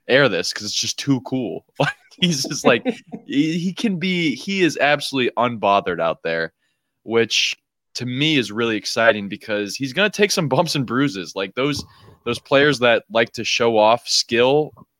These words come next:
Speaker 1: they get hit. They get hit. They just do. They, it, it makes these big, angry defensemen mad. And you know what? Ken Johnson doesn't care. He knows that's coming. He knows that's part of the game.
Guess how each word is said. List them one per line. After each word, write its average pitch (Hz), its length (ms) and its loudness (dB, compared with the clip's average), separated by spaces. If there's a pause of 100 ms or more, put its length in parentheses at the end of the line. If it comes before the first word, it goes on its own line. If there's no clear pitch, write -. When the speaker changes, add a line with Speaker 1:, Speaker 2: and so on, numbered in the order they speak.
(120)
Speaker 1:
they 123 360 2
get 107 440 -2
hit. 117 320 2 (560)
They 110 120 2
get 120 200 2
hit. 110 360 0
They 104 120 -2
just 104 260 -8
do. 107 320 2
They, 95 160 2
it, 98 340 -2
it 110 180 -2
makes 120 520 -4 (340)
these 110 180 -4
big, 117 460 0
angry 117 300 -2
defensemen 107 500 -4
mad. 98 480 0 (500)
And 101 480 -4 (1000)
you 113 80 -4
know 131 100 0
what? - 140 -2
Ken 143 160 -8
Johnson 165 280 -6
doesn't 135 200 -6
care. 139 160 -8
He 117 120 -4
knows 131 300 0
that's 107 200 -2
coming. 117 300 -6
He 90 60 -8
knows 107 240 -6
that's 104 140 -8
part 104 260 0
of 95 40 -6
the 92 60 -8
game. 104 380 0